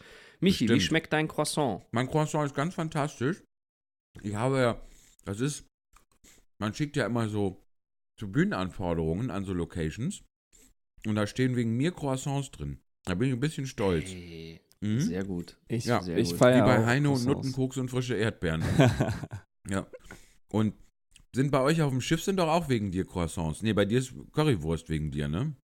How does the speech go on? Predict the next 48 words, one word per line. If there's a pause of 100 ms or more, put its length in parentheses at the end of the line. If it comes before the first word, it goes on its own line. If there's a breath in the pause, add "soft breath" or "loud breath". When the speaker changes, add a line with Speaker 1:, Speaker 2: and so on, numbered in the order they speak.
(120)
Speaker 3:
Auch,
aber
d-,
ja,
aber
das
ist
ja
auch
das,
äh,
Verrückte,
ne?
Es
gibt
ja
hier
sechs,
sieben
Schiffe (180)
und (260)
immer
ist
die
Currywurst
anders. (240)
Also (140)
hier
ist
es
eher
Bratensoße.
Kennst
du
das?
Wenn
die,
wenn
das
ein-,
eher
Bratensoße
ist
als
Speaker 2:
Mhm.
Speaker 3:
Currysoße? (320)
Das
ist